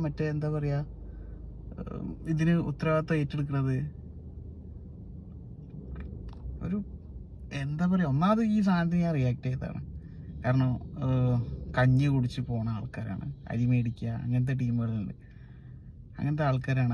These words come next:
അതിന് കമ്പനി ഇടേണ്ട ആവശ്യമൊന്നുമില്ല. അവിടെ പോയി കഴിഞ്ഞാൽ, "ചേട്ടാ, ഞാൻ വ്ളോഗ് ചെയ്ത് തരാം, എനിക്ക് ഫുഡ് എന്തെങ്കിലും തന്നാൽ മതി ചേട്ടാ." ആ ഒരു അവസ്ഥ ഉണ്ടായിരുന്നു. അല്ലെങ്കിൽ പറയാൻ പറ്റുമോ, "ചേട്ടാ, ഞാൻ വീഡിയോ എടുത്ത് തരാം, എനിക്ക് ഇത്ര റീച്ച് ഉണ്ട്,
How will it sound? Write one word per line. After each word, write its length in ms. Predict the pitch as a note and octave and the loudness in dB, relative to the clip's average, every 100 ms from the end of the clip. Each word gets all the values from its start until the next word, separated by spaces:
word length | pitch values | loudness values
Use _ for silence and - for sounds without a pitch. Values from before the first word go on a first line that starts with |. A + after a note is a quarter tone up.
| B2 | 4
അതിന് 240 | D3 D#3+ D#3 | 4 4 2
കമ്പനി 340 | C#3+ C3 C3+ D#3 | 4 6 6 4
ഇടേണ്ട 220 | D3+ C#3 C3+ | 4 4 4
ആവശ്യമൊന്നുമില്ല. 540 | C3 B2+ B2+ B2+ A#2 G#2+ A#2 - | 4 2 2 4 2 -2 -6 -6
അവിടെ 160 | C3 C3 | 0 2
പോയി 120 | B2+ B2+ | 2 4
കഴിഞ്ഞാൽ, 360 | B2+ B2+ B2 A#2+ | 4 4 4 2
"ചേട്ടാ, 220 | B2+ B2 A#2+ A2+ B2 A2 A2 | 2 2 2 0 -2 0 2
ഞാൻ 100 | B2 B2+ | 4 4
വ്ളോഗ് 240 | B2+ B2+ | 4 4
ചെയ്ത് 140 | C3 B2+ | 4 4
തരാം, 160 | B2 A#2+ | 4 4
എനിക്ക് 180 | B2 C3 | 2 2
ഫുഡ് 200 | B2+ B2+ | 2 4
എന്തെങ്കിലും 300 | B2+ B2+ B2+ B2+ | 4 6 6 6
തന്നാൽ 200 | B2 B2+ | 6 6
മതി 160 | B2 B2 | 4 4
ചേട്ടാ." 240 | B2+ - B2+ B2+ - - - - | 2 2 0 0 -10 -16 2 6
ആ 20 | D#3+ F#3 | 8 8
ഒരു 120 | E3+ E3 C3 | 8 6 6
അവസ്ഥ 460 | C3+ C3+ - - E3 C#3+ C3+ | 4 2 -2 0 0 4 6
ഉണ്ടായിരുന്നു. 880 | C3 C3+ C#3 C#3+ D3 C3 C3 C3 B2+ - - - C3 | 8 8 6 6 4 4 4 4 2 -2 -14 -4 2
അല്ലെങ്കിൽ 540 | C#3 D#3+ F3+ G3 G#3+ G#3 | 4 8 10 10 8 8
പറയാൻ 260 | D#3+ D3 D3+ D3+ | 6 8 6 4
പറ്റുമോ, 260 | B2+ A2+ - - - - - - - - - | 2 -2 -2 -14 -20 -20 -20 -20 -20 -6 2
"ചേട്ടാ, 220 | C#3 C3+ C3 | 4 6 6
ഞാൻ 120 | C3 C3+ B2 | 6 6 6
വീഡിയോ 180 | C#3 C#3 C#3 | 6 6 4
എടുത്ത് 160 | C3 | 4
തരാം, 120 | B2+ C3 | 4 4
എനിക്ക് 140 | C3 C3 | 4 2
ഇത്ര 120 | C3+ C3 | 2 4
റീച്ച് 240 | B2+ B2+ C3 | 2 2 2
ഉണ്ട്, 160 | B2+ | 4